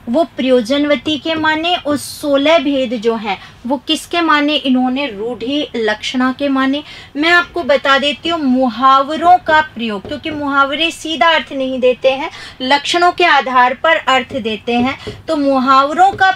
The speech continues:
प्रयोग भी किस में होता है? लक्षणा शब्द शक्ति में। रूढ़ि के आधार पर हम उसका क्या करते हैं? अर्थ ग्रहण करते हैं।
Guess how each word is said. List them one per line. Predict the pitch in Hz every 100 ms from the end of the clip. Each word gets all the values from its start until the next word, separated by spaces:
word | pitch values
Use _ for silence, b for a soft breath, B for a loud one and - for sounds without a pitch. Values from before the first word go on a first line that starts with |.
| -
प्रयोग | 277 269 262 254
भी | 285
किस | - 277 -
में | 285 285
होता | 269 247 262
है? | 262 277
लक्षणा | 254 214 214 - 262 277
शब्द | 277 240 196 196 254
शक्ति | - 254 - 233
में। | 208 190 B B
रूढ़ि | 277 294 320 339
के | -
आधार | 349 294 269 254 -
पर | 302
हम | 294 277
उसका | 269 - 285
क्या | 277 254
करते | 254 226 - 240
हैं? | 247 262 -
अर्थ | 240 247 247
ग्रहण | 214 214 214 226 247 -
करते | 208 - - 190
हैं। | 190 190